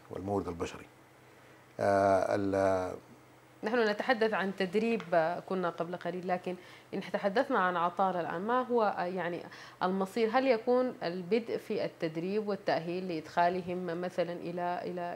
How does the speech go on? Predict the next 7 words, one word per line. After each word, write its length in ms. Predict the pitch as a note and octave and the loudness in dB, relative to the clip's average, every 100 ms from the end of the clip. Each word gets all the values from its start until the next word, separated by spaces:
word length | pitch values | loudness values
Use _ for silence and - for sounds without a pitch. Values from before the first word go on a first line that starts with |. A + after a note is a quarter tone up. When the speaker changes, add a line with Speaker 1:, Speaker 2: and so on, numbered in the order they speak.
| F#3 | -6
Speaker 2:
إلى 200 | F3+ F3 - | -6 -6 0
سوق 260 | A#3 A3+ | 4 6
العمل 380 | F3+ E3 G#3+ D4 - - - F#3+ | 6 6 4 2 -2 -14 -4 0
أم، 300 | G#3 G#3 F#3+ - - | 0 0 -6 -8 -2
أم 100 | G3 | 0
إيجاد 320 | G#3+ G#3+ C#4+ | 4 6 6
الوظائف؟ 500 | A#3 F#3+ F3+ F3+ - | 6 4 2 0 -2